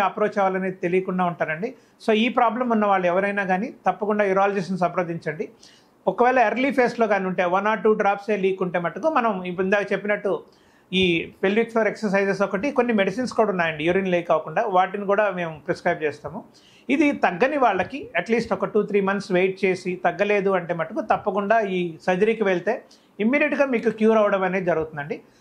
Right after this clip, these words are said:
ఒకటే ఒకటి ఏంటంటే దీనిలో weight అనేది మనం బాగా తగ్గించుకోవాల్సిన అవసరం ఉంటుంది. So అదొక్కటి మనం maintain చేయగలిగితే weight reduction ఆటోమేటిక్‌గా surgery అనేది fail అవ్వకుండా మనకు సక్సెస్‌ఫుల్‌గా ఉంటుంది. అలానే ఎవరికైతే mixed incontinence అంటే రెండు రకాల problem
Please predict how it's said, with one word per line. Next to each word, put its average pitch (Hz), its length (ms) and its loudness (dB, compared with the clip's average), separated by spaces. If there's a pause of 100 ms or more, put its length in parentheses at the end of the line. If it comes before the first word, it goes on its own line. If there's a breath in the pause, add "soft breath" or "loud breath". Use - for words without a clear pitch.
(160 soft breath)
ఒకటే 269 340 4
ఒకటి 226 220 0
ఏంటంటే 208 380 -2
దీనిలో 262 200 2 (100)
weight 233 280 2
అనేది 220 280 0
మనం 220 160 -2 (120)
బాగా 185 260 2
తగ్గించుకోవాల్సిన 170 760 -2
అవసరం 214 300 -4
ఉంటుంది. 127 240 -14 (300 soft breath)
So - 120 -6
అదొక్కటి 214 440 0
మనం 226 140 2 (140)
maintain 208 360 0
చేయగలిగితే 185 440 -2
weight 190 220 2
reduction 185 400 -2 (320)
ఆటోమేటిక్‌గా 233 500 2
surgery 220 360 2
అనేది 220 280 0
fail 202 240 2
అవ్వకుండా 196 360 -2
మనకు 208 260 -4
సక్సెస్‌ఫుల్‌గా 165 640 -4
ఉంటుంది. - 200 -16 (320 loud breath)
అలానే 262 340 2
ఎవరికైతే 240 480 2
mixed 254 360 0
incontinence 196 520 -2
అంటే 214 200 0
రెండు 214 220 4 (100)
రకాల 208 240 2 (100)
problem 190 280 0